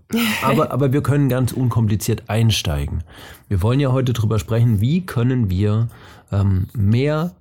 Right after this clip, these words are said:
Speaker 2: wie können wir dafür sorgen, dass unser Körper mehr Mitochondrien produziert. Wir wissen jetzt, die kleinen Dinger sind extrem wichtig für uns und je mehr wir davon haben, umso besser ist das für uns. Und
Speaker 1: Genau, je mehr Mitochondrien, umso mehr Energie,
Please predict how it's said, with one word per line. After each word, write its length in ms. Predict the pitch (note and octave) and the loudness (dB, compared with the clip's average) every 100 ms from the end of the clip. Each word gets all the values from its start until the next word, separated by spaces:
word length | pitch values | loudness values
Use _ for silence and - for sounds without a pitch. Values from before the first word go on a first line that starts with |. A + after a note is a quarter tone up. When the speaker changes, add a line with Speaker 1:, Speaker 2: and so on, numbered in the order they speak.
| - - | -8 -2
Speaker 2:
wie 180 | A2 B2 | 0 2
können 220 | C#3 D3 | 0 2
wir 100 | C#3 | 0
dafür 260 | A2+ - | 0 0
sorgen, 460 | F2+ F#2+ A#2 D3 C#3 | 0 0 0 0 -2
dass 160 | A#2 - | -2 -2
unser 240 | G#2 F2 | -2 -2
Körper 480 | - G#2+ A2 A#2 G#2 - | -2 -2 -2 -4 -6 -4
mehr 360 | F#2+ A2 C3+ | 0 2 2
Mitochondrien 880 | C#3 C3 - F#2 G#2+ A#2+ A#2 A#2 A2 | 2 0 -2 -4 0 0 2 2 0
produziert. 640 | - G#2 G2+ - F#2 F2+ G#2 | 0 -2 -2 -2 -6 -4 -2
Wir 120 | G2 | 0
wissen 200 | G#2 B2+ | 0 0
jetzt, 280 | C3+ C#3+ - _ - | -2 -6 -10 _ -8
die 60 | F#2 | -4
kleinen 240 | G#2+ G#2+ | 0 2
Dinger 200 | A2 G#2 | 2 2
sind 200 | F#2+ F#2+ | 0 -2
extrem 440 | F#2+ - - C#3+ D3 | -4 -6 -2 0 0
wichtig 300 | C3 G2 - | -2 -4 -6
für 120 | D#2+ | -4
uns 320 | E2+ A#2+ B2 - - - - | 0 -2 -4 -16 -20 -20 -12
und 180 | D#2 E2 | -8 -6
je 80 | E2 | -2
mehr 220 | E2+ G2+ | 0 2
wir 80 | A#2+ | 2
davon 280 | A2 G2+ F2 | 0 0 0
haben, 200 | F2 F2 - | 0 -2 -4
umso 160 | F2 | -4
besser 320 | D#2 E2+ - - | -2 -4 -4 -6
ist 160 | D2 | -8
das 100 | D2+ | -8
für 120 | - - | -10 -10
uns. 280 | - - - - - - - - | -10 -12 -16 -20 -20 -20 -20 -14
Und 120 | - F2 | -4 -2
Speaker 1:
Genau, 300 | G#3 C3+ - | 0 -2 -4
je 180 | F3+ G#3+ | -2 0
mehr 300 | G#3 F3+ E3 | 0 -2 -2
Mitochondrien, 580 | F3 F#3 F#3 A#3+ A#3+ G#3 | -4 -6 -4 -4 -4 -4
umso 220 | E3+ E3 | -4 -2
mehr 180 | D3+ D3 | -4 -4
Energie, 520 | C#3+ D#3 A#3+ E4 | -4 -2 -2 -2